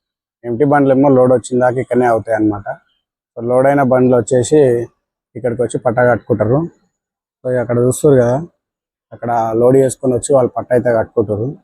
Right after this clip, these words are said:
So, స్వామి వచ్చిన దాకా అయితే ఇక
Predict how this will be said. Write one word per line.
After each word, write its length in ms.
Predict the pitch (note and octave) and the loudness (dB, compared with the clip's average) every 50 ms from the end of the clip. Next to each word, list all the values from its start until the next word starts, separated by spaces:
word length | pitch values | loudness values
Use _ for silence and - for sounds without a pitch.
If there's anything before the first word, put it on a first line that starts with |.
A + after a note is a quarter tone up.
| - - _ _ _ _ _ _ _ _ _ _ _ _ _ _ _ _ _ _ _ _ _ _ | -20 -20 _ _ _ _ _ _ _ _ _ _ _ _ _ _ _ _ _ _ _ _ _ _
So, 100 | A#2 A2 - | -18 -16 -6
స్వామి 240 | - A#2 A#2 B2+ C3+ C3+ | -4 -2 0 2 2 2
వచ్చిన 200 | C3 - - C#3 C3 B2+ | 0 0 0 0 2 2
దాకా 160 | B2+ B2 B2+ A#2+ | 2 2 2 0
అయితే 180 | A#2+ B2 D3+ D3+ C#3 | 2 4 2 2 4
ఇక 100 | A#2+ | 4